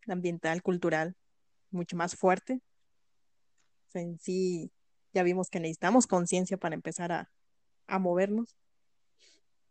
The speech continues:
Y eso va a lo segundo. Para eso necesitamos instituciones gubernamentales, como no gubernamentales, sociales, civiles, este, responsables de la difusión de esa información,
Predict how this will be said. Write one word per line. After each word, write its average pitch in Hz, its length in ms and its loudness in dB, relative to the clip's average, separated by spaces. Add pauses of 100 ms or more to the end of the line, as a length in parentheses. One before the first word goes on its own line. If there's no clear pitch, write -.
(800)
Y 269 100 4
eso 254 200 2
va 190 100 4
a 180 40 4
lo 185 100 0
segundo. 202 500 0 (160)
Para 170 220 0
eso 180 200 2
necesitamos 185 480 -2
instituciones 185 880 -4 (500)
gubernamentales, 180 760 0
como 170 200 -4
no 180 140 4
gubernamentales, 190 880 2 (320)
sociales, 185 520 -2
civiles, 196 500 -2 (1040)
este, 175 460 -6
responsables 190 760 2
de 196 80 6
la 185 80 4
difusión 190 580 2
de 214 80 4
esa 196 120 0
información, 180 680 -2